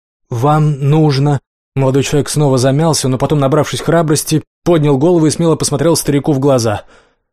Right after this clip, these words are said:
«Ваше время истекло. Освободите помещение». «Вот, так-то лучше», усмехнулся старик, и взгляд его подобрел. «А то стоишь там, лопочешь что-то себе под нос.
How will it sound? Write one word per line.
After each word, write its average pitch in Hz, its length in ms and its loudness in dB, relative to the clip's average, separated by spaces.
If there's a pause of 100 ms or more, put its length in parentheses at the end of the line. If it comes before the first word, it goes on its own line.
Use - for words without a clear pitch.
(240)
«Ваше 127 380 0
время 143 340 2
истекло. 123 800 -4 (720)
Освободите 131 680 -2
помещение». 123 720 -4 (920)
«Вот, 165 600 -6 (440)
так-то 175 400 -4
лучше», 151 680 -4 (440)
усмехнулся 143 640 -4
старик, 151 440 -4
и 131 60 0
взгляд 127 400 -2
его 139 140 -4
подобрел. 120 640 -2
«А 185 40 0
то 180 220 -4 (380)
стоишь 180 640 -2
там, 151 220 0
лопочешь 170 540 0
что-то - 300 -6
себе 143 220 -2
под 143 260 -2
нос. 131 500 -4